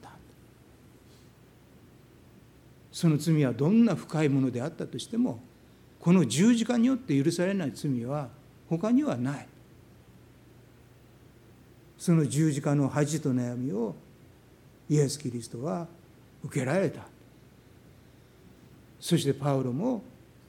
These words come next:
「私はキリストと共に十字架につけられた。」彼にはその信仰があっ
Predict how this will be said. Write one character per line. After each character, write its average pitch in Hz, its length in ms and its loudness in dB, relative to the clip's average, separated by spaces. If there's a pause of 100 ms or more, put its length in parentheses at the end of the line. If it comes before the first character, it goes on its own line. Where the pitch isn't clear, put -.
(200)
「私 127 360 -2
は 127 120 0
キ 135 140 -4
リ 127 80 -2
ス - 80 -10
ト - 100 -16
と - 60 -16
共 123 180 -6
に 226 260 -2 (1000)
十 143 240 2
字 147 100 -8
架 135 140 0
に 127 80 0
つ 123 100 -6
け 151 140 0
ら 180 140 -2
れ 147 80 -4
た。」 143 140 -14 (2250)
彼 139 240 0
に 139 140 -2
は 226 120 -2
そ - 140 -2
の 135 140 2
信 131 260 -2
仰 123 200 -4
が 113 180 -8
あ - 20 -6
っ 143 60 -8